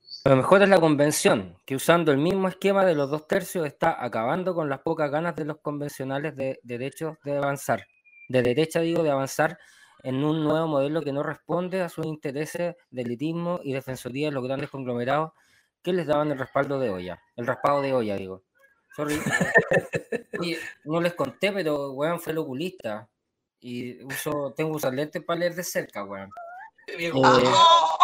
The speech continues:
Speaker 3: ¡Bienvenido!
Speaker 1: Sí. Oye, pero tengo que usar lentes pa-, pa el computador nomás, porque me dijo que tenía buena vista en general, pues, weón, pero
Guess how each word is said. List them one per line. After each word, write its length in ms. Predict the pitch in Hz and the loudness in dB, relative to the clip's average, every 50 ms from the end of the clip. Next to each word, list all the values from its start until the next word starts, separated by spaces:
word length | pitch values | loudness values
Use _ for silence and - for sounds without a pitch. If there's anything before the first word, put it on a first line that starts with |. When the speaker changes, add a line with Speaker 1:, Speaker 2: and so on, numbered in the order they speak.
| - - - - - - - - | 4 4 -2 -10 -16 -18 -18 -6
Speaker 3:
¡Bienvenido! 840 | 240 277 311 302 302 320 320 339 370 415 440 440 415 381 - - - - - - - - 539 523 - - - | 0 0 4 6 8 8 8 8 6 8 10 12 12 12 10 10 4 -4 -14 -14 -2 0 4 4 6 4 6
Speaker 1:
Sí. 60 | 523 523 - - - 480 480 - 453 453 453 - 427 - - - 427 - - _ _ _ _ _ _ _ _ _ _ | 6 4 4 6 4 4 4 4 2 2 2 -2 -6 -8 -4 -6 -6 -6 -6 _ _ _ _ _ _ _ _ _ _
Oye, 200 | - 180 190 208 | 0 2 2 4
pero 220 | 196 196 185 185 185 190 - | 4 4 4 2 2 2 2
tengo 140 | - 190 196 | 2 2 4
que 100 | 208 202 | 4 4
usar 120 | - 190 180 | 4 6 6
lentes 260 | 196 208 208 220 208 | 6 4 2 0 2
pa-, 300 | - - 180 180 165 - | 4 4 4 4 4 4
pa 120 | - 160 | 4 4
el 200 | 160 160 156 156 | 4 4 2 -2
computador 480 | - 160 151 - 165 - 170 185 202 180 | -4 -8 -8 -6 -2 2 4 4 4 4
nomás, 300 | 143 131 123 123 127 123 - | 4 0 0 0 -2 -2 -4
porque 640 | 139 135 - - 143 147 147 143 143 143 139 139 135 | -10 -10 -10 -8 -6 -4 -4 -4 -4 -4 -6 -4 -2
me 80 | 143 151 | -2 -2
dijo 220 | 165 170 165 202 | -2 -2 -2 2
que 100 | 190 - | 4 4
tenía 240 | - 147 - 160 156 | 4 4 2 0 4
buena 260 | 147 185 135 143 147 | 4 4 4 4 2
vista 240 | 160 175 180 - 185 | 2 2 -2 -4 -6
en 60 | 170 160 | -8 -8
general, 400 | - 160 170 170 185 175 170 170 | -6 -4 0 2 2 2 0 -2
pues, 120 | - 131 123 | -6 -8 -2
weón, 180 | 131 131 131 - | -2 -2 0 -2
pero 140 | 143 139 | -4 -6